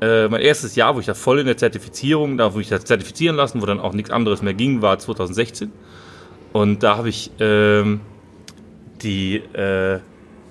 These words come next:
natürlich, das war das eines der schlimmsten Jahre. Das stand in jeder Zeitung, ja, ne, der Öko-Wein bekommt zum Erliegen und so. Und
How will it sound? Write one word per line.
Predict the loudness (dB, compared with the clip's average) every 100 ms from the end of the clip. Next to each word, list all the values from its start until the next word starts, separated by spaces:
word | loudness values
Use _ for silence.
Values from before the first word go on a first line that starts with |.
| -20 -20 -20 -20 -20 -16 -6
natürlich, | -2 -2 -2
das | -4
war | -4
das | -4 -2
eines | -2 -2
der | -4
schlimmsten | 0 -2 -2 -2
Jahre. | 0 0 0
Das | -2
stand | -2
in | 0
jeder | 2 2 2
Zeitung, | 0 0 0 -4
ja, | -2
ne, | 0 0
der | 0
Öko-Wein | -2 -4 -4 -4
bekommt | -4 -8
zum | -6 -4
Erliegen | -2 -2 -4 -4 -6
und | -6
so. | -2 -2
Und | -2 -4